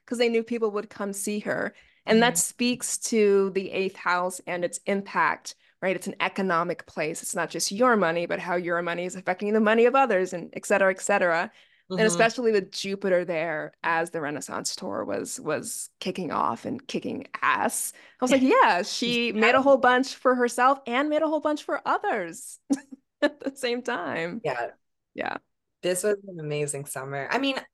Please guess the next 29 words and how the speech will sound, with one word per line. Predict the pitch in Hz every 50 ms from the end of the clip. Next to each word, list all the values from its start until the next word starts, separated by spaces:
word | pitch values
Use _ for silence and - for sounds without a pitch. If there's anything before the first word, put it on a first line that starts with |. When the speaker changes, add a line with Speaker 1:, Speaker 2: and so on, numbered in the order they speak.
| _ _ -
Speaker 2:
you | 247 220
know, | 165 147 131 113 190 196 196 - _ _ _ _ -
I'm, | 202 285 403 403 - - - _ _ -
she | - - 320 381
has | 466 466 466 -
Chiron | - 220 202 202 208 208 202 196 202
and | 202 185 170
Taurus | - - 160 160 165 170 190 196 - - - - - _ _ _ _ _ _ _ _ _ _ - 214 214 233
as | 220 - -
well. | - 135 135 - - 254
Speaker 1:
Mm. | 247 247 - - _ _ _ - - - - _ _ _ _ _ _ _ -
Speaker 2:
And | 214 220 214 214 208 -
it's | 233 233 - -
actually | 208 202 208 - - 294 320 -
at | 202 214 214
the | 220 202
degree | 202 - 202 180 - 175 175 180
of | 175 175 -
this | 180 175 - -
Jupiter-Uranus | - 170 160 - 175 175 170 160 165 160 156 151 139 139 147 147 147 147
conjunction | - 170 160 151 151 139 139 - 170 175 165 185
coming | - 214 214 226 233 240
up | 254 277 277 -
this | - 294 294 -
year. | 285 302 311 320
Speaker 1:
Interesting. | 339 330 359 392 415 403 - - 220 220 220 262 - _ _ _ -
Speaker 2:
So | 226 220 214 208 214 208 208 208 202 - - _ _ _ _ _ _ _ _ _ _ _ _ _ _ _ _ _ _ _ _ -
I | - 226 247
am | 294 339 381 381 320 247